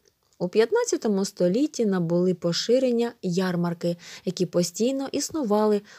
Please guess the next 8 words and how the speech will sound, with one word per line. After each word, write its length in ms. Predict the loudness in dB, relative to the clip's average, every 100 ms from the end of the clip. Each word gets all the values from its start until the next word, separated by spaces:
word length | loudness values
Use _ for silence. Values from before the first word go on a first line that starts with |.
| -4
у 120 | 0
Львові, 460 | 2 6 6 6
Києві, 600 | 2 2 4 4 4 0 -2
Галичі, 560 | -2 0 0 0 0
Луцьку 440 | 2 2 0 -2 0
та 120 | 2
інших 380 | 2 0 -2 -4
містах. 540 | -8 -6 -6 -8 -12